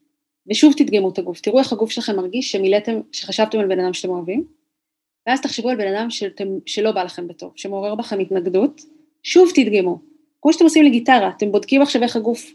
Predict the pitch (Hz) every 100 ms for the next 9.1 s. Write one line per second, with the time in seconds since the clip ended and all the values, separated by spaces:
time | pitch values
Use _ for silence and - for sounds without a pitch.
0 | _ _ - - 233 254 294 233 196 285
1 | 254 - 277 220 285 240 208 196 208 -
2 | 180 277 - _ - _ _ _ - 220
3 | 220 294 269 254 262 269 247 247 320 285
4 | 240 - - 208 - 196 196 185 175 196
5 | 196 247 - 190 180 - _ 214 247 226
6 | 190 185 - 202 185 262 - - _ _
7 | _ _ _ 202 240 277 269 240 226 220
8 | 220 214 202 190 190 202 202 202 208 254
9 | 277